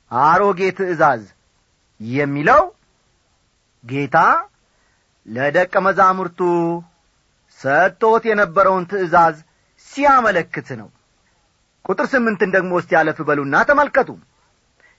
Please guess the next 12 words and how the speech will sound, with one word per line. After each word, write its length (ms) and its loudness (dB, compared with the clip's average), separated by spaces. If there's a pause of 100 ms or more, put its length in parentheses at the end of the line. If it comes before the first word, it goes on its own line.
«ዳግመኛ 680 -2 (800)
አዲስ 520 0
ትእዛዝን 600 2
እጽፍላችኋለሁ፣ 1200 -2 (420)
ይህም 380 -2
ነገር 360 0 (500)
በእርሱ 500 0 (600)
በእናንተም 920 0
እውነተኛ 540 -2 (140)
ነው። 140 -12 (340)
ጨለማው 520 0
ያልፋልና 800 -2